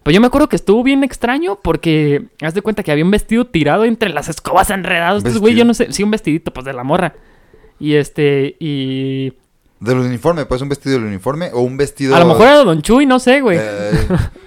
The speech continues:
Speaker 2: por eso Don Chuy se
Speaker 1: <laughs> Y este, a lo mejor Don Chuy, ¿no?
Speaker 2: Eh.
Speaker 1: Y este, y ya había, no me acuerdo que había así como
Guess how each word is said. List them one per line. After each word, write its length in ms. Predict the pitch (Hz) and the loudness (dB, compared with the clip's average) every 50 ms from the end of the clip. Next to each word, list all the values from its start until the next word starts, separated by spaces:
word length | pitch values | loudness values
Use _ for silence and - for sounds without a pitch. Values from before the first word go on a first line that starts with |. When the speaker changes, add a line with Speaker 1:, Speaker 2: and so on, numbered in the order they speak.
| - - - | -20 -14 -8
Speaker 2:
por 140 | 101 101 101 | -6 -6 -6
eso 160 | 98 107 113 | -6 -6 -6
Don 120 | 107 101 92 | -6 -6 -8
Chuy 160 | - 101 95 | -8 -8 -8
se 180 | - 107 107 101 | -6 -4 -4 -2
Speaker 1:
<laughs> 40 | 160 | 2
Y 60 | 156 | 2
este, 540 | 165 160 156 - - 165 151 147 151 143 143 | 2 2 2 -2 -2 0 2 4 4 2 0
a 100 | - 156 | 0 -2
lo 80 | 156 151 | -2 -2
mejor 160 | 139 170 185 | -2 -2 -2
Don 100 | 226 226 | -2 -2
Chuy, 140 | - 269 196 | -2 -4 -4
¿no? 220 | 151 175 190 190 _ - | -4 -6 -6 -8 _ -12
Speaker 2:
Eh. 280 | 90 82 78 82 92 92 | -12 -12 -10 -12 -12 -8
Speaker 1:
Y 120 | 143 147 143 | -4 0 0
este, 720 | 143 135 131 - _ - 147 143 135 135 135 139 127 - | 0 0 -2 -8 _ -4 -2 0 0 0 -2 -4 -4 -6
y 200 | - 151 165 147 | -8 -6 -6 -2
ya 560 | 135 143 139 143 160 165 170 175 175 175 170 - 135 139 - _ _ _ _ _ _ _ _ _ _ _ - | 0 2 2 2 2 2 2 2 2 2 0 -2 -6 -12 -16 _ _ _ _ _ _ _ _ _ _ _ -16
había, 360 | - - 156 156 - 175 208 | -12 -10 -8 -8 -6 -4 -4
no 260 | 226 233 233 165 151 | -4 -2 -2 -4 -2
me 80 | 175 214 | -4 -4
acuerdo 220 | - 269 269 262 | -4 -4 -6 -4
que 80 | - 208 | -4 -6
había 180 | 151 147 139 | -6 -6 -8
así 160 | 160 - 220 - | -10 -10 -12 -10
como 460 | - 277 269 254 208 165 143 139 | -8 -6 -4 -2 -2 -4 -4 -6